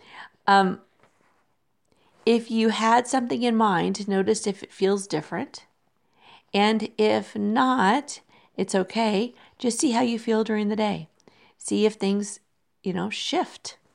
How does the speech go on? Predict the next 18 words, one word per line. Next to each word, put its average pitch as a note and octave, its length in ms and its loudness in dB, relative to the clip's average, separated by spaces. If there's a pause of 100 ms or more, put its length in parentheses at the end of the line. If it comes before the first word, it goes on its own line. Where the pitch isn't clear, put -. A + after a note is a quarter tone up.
(960)
See G#3+ 260 0
if A3+ 120 -2
your B3+ 220 0
inner G#3+ 240 2
knowing G3+ 460 2
has E3+ 260 -4
been F3+ 400 0 (260)
kicked A#3 300 -8
up - 160 -4
a - 60 -4
notch, - 480 -6 (760)
or F3+ 260 4
your F3 260 2
self-confidence - 1040 0
about A#3+ 800 -4 (120)
your F3 200 -2
inner D#3+ 240 -2
knowing, C#3+ 400 -4